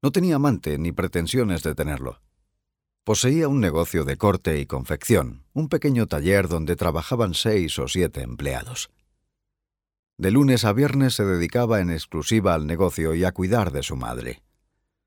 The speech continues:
Sin embargo, los fines de semana era su hermana quien se ocupaba de ella, y él, liberado de tal obligación,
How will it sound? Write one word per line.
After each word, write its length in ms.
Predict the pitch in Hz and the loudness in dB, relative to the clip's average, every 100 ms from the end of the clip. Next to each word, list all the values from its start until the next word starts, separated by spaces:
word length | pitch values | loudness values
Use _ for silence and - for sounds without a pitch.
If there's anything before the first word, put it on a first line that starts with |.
| _ | _
Sin 180 | - 165 | -6 -2
embargo, 320 | 165 147 113 | 2 4 4
los 200 | 107 98 | 2 2
fines 240 | - 123 98 | 0 0 0
de 80 | 92 | 0
semana 480 | 101 82 71 69 - _ | 0 0 -2 -6 -12 _
era 200 | - 147 | -4 -2
su 180 | 127 98 | -2 -2
hermana 400 | 73 87 92 82 | -2 0 0 -2
quien 240 | - 76 69 | -4 -6 -6
se 120 | 73 | -6
ocupaba 420 | 67 - 82 78 | -8 -4 -2 0
de 160 | 80 90 | 0 0
ella, 300 | 67 62 - _ - | -2 -6 -10 _ -4
y 200 | 104 101 | 0 2
él, 260 | 92 110 _ _ _ - | 0 -4 _ _ _ -6
liberado 500 | 78 69 85 85 82 | -4 -2 -2 -2 -2
de 140 | 82 | -2
tal 160 | 82 82 | -2 -2
obligación, 600 | 85 87 92 104 90 | 0 0 0 0 0